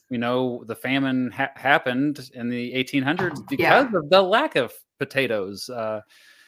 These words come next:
Speaker 2: Yeah.
Speaker 1: so God bless the
Speaker 2: Yeah.
Speaker 1: potato. We worship the potato. All hail potato.
Speaker 2: And, and the Netherlands is, like, potato capital. We eat it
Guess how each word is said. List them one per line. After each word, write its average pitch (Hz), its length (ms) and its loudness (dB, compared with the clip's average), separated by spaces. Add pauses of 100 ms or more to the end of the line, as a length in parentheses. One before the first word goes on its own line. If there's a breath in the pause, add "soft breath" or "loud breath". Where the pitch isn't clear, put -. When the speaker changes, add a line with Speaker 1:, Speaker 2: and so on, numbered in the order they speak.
(440 soft breath)
Speaker 2:
Yeah. - 220 -4 (260)
Speaker 1:
so 101 360 -4 (200)
God 127 260 4
bless 135 240 2
the - 100 -12
Speaker 2:
Yeah. - 40 -20
Speaker 1:
potato. 98 440 -2 (360)
We 120 120 -4
worship 143 420 0
the 143 80 -4
potato. 107 560 -6
All 127 220 4
hail 151 400 4
potato. 120 580 0
Speaker 2:
And, 226 220 2 (120)
and 247 180 2
the 269 60 2
Netherlands 302 720 4
is, 220 220 -2
like, 208 340 0
potato 180 400 -2
capital. - 640 -10 (520)
We 185 140 2
eat 190 440 0
it 165 320 -2